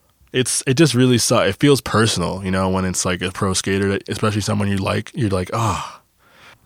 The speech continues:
<laughs> Let's just hope more skaters don't buy into this shit. Please, please, no more skaters buy into this stuff. Any new skaters, don't buy into this stuff. I mean, Dwayne Peters was saying some nasty stuff. I didn't even, I honestly didn't even listen to Dwayne Peters' whole thing, but he was,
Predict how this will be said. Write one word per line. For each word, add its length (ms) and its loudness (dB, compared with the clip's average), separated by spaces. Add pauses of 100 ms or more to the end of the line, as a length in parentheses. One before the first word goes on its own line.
(460)
<laughs> 600 -10
Let's 140 4
just 160 4
hope 180 6
more 180 4
skaters 440 2
don't 200 0
buy 180 2
into 200 -2
this 180 -2
shit. 280 -4
Please, 500 -2 (140)
please, 340 0
no 160 0
more 220 0
skaters 340 0
buy 240 0
into 200 -4
this 120 -4
stuff. 480 -6
Any 180 -2
new 200 0
skaters, 400 0
don't 160 -4
buy 220 2
into 160 -6
this 140 -4
stuff. 480 -6 (1080)
I 20 -2
mean, 160 0
Dwayne 260 2
Peters 280 2
was 100 0
saying 200 -2
some 140 -6
nasty 440 -4
stuff. 180 0
I 80 2
didn't 160 4
even, 120 0
I 120 2
honestly 380 0
didn't 200 -4
even 140 -2
listen 260 -2
to 80 -4
Dwayne 280 -4
Peters' 260 -6
whole 160 -4
thing, 240 -6
but 120 -4
he 100 -4
was, 260 -2